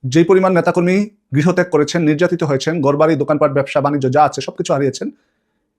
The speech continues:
এর বাইরে আর অত্যাচার করার কোনো সুযোগ না দখলদার ইউনূস সরকার আছে, না বিএনপির আছে। এই যে আন্দোলনটা, এইটা দখলদার ইউনূসের বিরুদ্ধে এই আন্দোলন। দেখুন, দেওয়ালে পিঠ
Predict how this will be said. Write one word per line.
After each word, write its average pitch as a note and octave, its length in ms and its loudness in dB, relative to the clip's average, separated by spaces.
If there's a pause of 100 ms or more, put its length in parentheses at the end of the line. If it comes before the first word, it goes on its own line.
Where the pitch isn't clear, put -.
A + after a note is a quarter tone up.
এর G#3+ 160 4
বাইরে E3+ 300 4 (1040)
আর E3+ 140 4
অত্যাচার E3+ 360 -2
করার D#3 200 2
কোনো D3+ 100 -2
সুযোগ D3+ 300 0 (640)
না C#3+ 160 2 (180)
দখলদার D3+ 260 0
ইউনূস D#3 180 0
সরকার F3+ 200 -2
আছে, F3+ 180 -6 (540)
না D3+ 180 2
বিএনপির C3+ 360 0
আছে। - 180 -12 (1700)
এই A3 120 6
যে A3+ 120 2
আন্দোলনটা, F#3 500 2 (520)
এইটা F3 220 2 (600)
দখলদার E3+ 420 2
ইউনূসের F3+ 400 2 (440)
বিরুদ্ধে D3+ 360 2
এই D3 80 4
আন্দোলন। A#2 280 -6 (920)
দেখুন, E3+ 280 0 (880)
দেওয়ালে F#3 340 4
পিঠ A3 160 -2